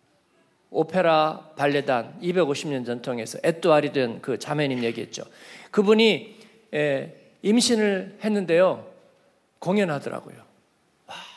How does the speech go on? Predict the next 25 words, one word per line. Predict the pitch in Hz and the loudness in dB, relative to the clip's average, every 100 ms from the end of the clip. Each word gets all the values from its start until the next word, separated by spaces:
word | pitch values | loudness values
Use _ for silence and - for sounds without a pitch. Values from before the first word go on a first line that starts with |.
| - | -10
임산부가 | 180 202 196 196 160 160 | -2 -2 -2 -4 -4 -4
공연을 | 131 120 113 - | -6 -10 -10 -16
해요. | 120 - _ _ _ _ _ _ _ _ - | -20 -20 _ _ _ _ _ _ _ _ 0
그러니까 | 233 185 | 2 2
그 | 175 | 4
사람들은 | 226 220 208 | 4 4 2
이백오십 | 170 233 185 165 180 226 | 2 4 4 2 0 0
년 | 220 170 | -2 0
동안 | 202 220 135 - - - _ - | 0 2 0 -6 -20 -20 _ -6
임산부 | 190 254 254 240 233 233 226 | 0 0 2 0 0 0 0
발레리나가 | 143 202 226 196 185 185 196 151 - _ _ | 0 2 2 0 -2 0 -2 -2 -14 _ _
공연하는 | - 160 208 226 208 190 | -6 -4 0 0 0 -2
노하우를 | 143 143 139 | -2 -2 -2
갖고 | 123 127 127 | -8 -14 -12
있는 | 110 - | -14 -16
거예요. | - - _ _ _ _ _ _ _ _ _ _ | -20 -20 _ _ _ _ _ _ _ _ _ _
그렇게 | 196 185 180 | -8 -6 -6
관리를 | 127 123 127 - | -6 -8 -8 -12
해요. | - - _ _ - | -18 -20 _ _ -6
근데 | 220 220 185 - - - | 2 4 4 0 -18 -12
아무나 | - 160 240 240 - | 0 4 6 4 6
따라하면 | 220 208 208 | 4 4 2
안 | 160 | 0
됩니다. | 170 151 - | -2 -6 -8
그냥 | 160 202 | -4 -4